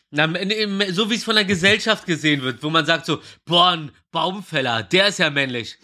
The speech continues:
Aber wenn man dieses Lumberjack-Lied, äh, kennt, dann weiß man, ähm, männlich.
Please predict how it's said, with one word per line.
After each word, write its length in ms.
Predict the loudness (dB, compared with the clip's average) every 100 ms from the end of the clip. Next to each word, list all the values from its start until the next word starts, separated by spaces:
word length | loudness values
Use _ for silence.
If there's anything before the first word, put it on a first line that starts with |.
| -4
Aber 160 | 0 2
wenn 100 | 2
man 120 | 2
dieses 200 | 0 -2
Lumberjack-Lied, 920 | 0 0 2 0 -2 -4 -2 -4 -4
äh, 240 | -6 -2 -2
kennt, 380 | 0 -2 -2 -14 _ -20 -12 -2
dann 140 | 2
weiß 260 | 4 2 2
man, 280 | 2 2 0
ähm, 480 | 0 0 -2 -10 -14 _ _ _ _ _ _ -4
männlich. 640 | 0 0 -2 -4 -8